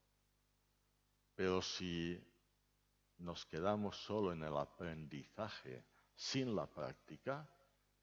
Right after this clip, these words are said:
no sirve de nada, o sirve de muy poco.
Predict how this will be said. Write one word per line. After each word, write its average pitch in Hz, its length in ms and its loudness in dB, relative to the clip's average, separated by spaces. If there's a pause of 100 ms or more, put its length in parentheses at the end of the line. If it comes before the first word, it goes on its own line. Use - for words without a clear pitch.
(200)
no 95 420 -2
sirve 71 600 -6 (180)
de 73 160 -6
nada, 64 400 -4 (140)
o 95 120 -8
sirve 87 360 -4
de 67 80 -4
muy 64 180 -10
poco. 57 500 -14